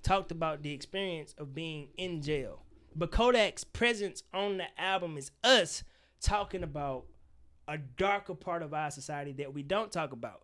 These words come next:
We're, you and I are talking about right now, when is it okay for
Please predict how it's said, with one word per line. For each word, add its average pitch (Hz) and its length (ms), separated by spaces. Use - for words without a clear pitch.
We're, 233 280
you 247 260
and 285 100
I 254 120
are - 20
talking 226 240
about 165 200
right 208 200
now, 180 240
when 196 220
is 202 100
it 208 80
okay 151 500
for 180 260